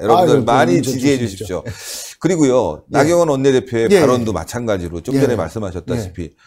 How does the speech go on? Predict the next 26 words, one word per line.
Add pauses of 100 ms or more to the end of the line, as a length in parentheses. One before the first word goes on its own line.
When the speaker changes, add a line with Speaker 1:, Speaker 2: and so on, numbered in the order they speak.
(260)
Speaker 2:
예.
예.
Speaker 1:
앞뒤
맥락은
다
자르고.
Speaker 2:
옳은
소리
한
거죠.
Speaker 1:
예.
Speaker 2:
당연히 (380)
정부에
대해서
비-, (160)
비판하는
게
Speaker 1:
예. (160)
Speaker 2:
정부
정책에
대해서
잘못된
건
잘못됐다고
지적을
하고,